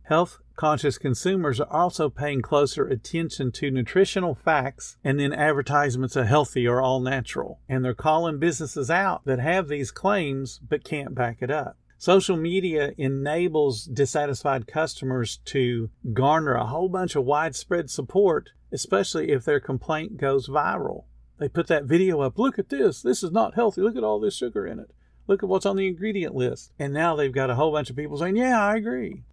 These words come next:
Now we have a class action lawsuit. Recent case filings show that claims regarding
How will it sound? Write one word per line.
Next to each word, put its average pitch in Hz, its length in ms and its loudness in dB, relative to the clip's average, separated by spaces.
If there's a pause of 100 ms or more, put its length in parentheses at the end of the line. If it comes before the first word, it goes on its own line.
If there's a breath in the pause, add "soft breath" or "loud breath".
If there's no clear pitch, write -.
Now 208 180 2
we 190 80 2
have 156 120 2
a 151 40 -2
class 143 300 2
action 139 260 -2
lawsuit. 147 640 -2
Recent 196 420 4
case 185 220 4
filings 151 440 4
show 147 320 6
that 120 220 2
claims 160 480 0
regarding 131 600 4